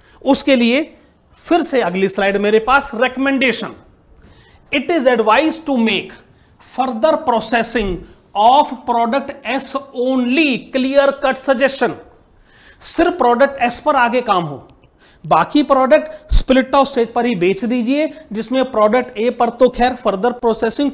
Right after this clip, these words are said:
पॉसिबल ही नहीं है। और अगर आप ये सिस्टम अडॉप्ट करते हैं तो कंपनी मैक्सिमम प्रॉफिट रियलाइज कर सकती है।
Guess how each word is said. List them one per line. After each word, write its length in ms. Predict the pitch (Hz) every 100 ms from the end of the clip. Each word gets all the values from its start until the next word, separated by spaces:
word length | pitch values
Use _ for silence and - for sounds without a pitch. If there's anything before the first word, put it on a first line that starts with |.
| -
पॉसिबल 420 | 302 - 247 269
ही 100 | 320
नहीं 240 | 330 320
है। 100 | 214 120 - - - - - _ _ _ - -
और 140 | 220 247
अगर 240 | 262 302
आप 220 | 302 226
ये 120 | 247 302
सिस्टम 420 | 247 214 277 262
अडॉप्ट 360 | 196 214 214 214
करते 300 | 180 190 185
हैं 180 | 202 135 - - _ -
तो 80 | 233
कंपनी 460 | 240 233 269 285
मैक्सिमम 720 | 233 196 214 - - 294 359 349
प्रॉफिट 380 | - 233 285 262
रियलाइज 340 | 220 214 214 214
कर 120 | 202
सकती 380 | - - 208 175
है। 160 | 117